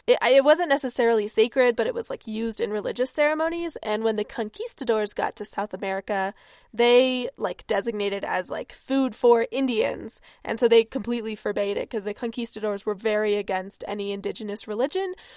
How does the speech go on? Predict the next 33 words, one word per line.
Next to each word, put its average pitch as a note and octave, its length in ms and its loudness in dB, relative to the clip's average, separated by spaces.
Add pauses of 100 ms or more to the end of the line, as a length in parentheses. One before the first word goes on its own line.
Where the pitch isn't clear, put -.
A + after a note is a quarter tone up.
(120)
So A3+ 340 4
they A3+ 460 0
saw G#3 280 2
this A3 200 -2
as F#3 160 -4
associated A3+ 540 0
with G#3 160 -4
religion, G#3 440 -4
and G3+ 120 -8
so G3 80 -4
it - 20 -6
was - 140 -10
completely A#3+ 540 -4
forbade. G3 640 -4 (220)
Like, G#3 220 -2
no A3 200 4
one G#3+ 260 4
could - 200 -10
consume G3 400 -6
it - 160 -8
without - 380 -6
being, F#3 400 -10 (100)
I C#4+ 80 6
don't C4+ 120 8
know A3 80 4
what - 100 2
the - 60 -6
punishment F#3 420 -8
was, F#3 140 -2
probably B3+ 260 4
something - 320 -4
pretty - 200 -8
lousy F#3+ 500 -4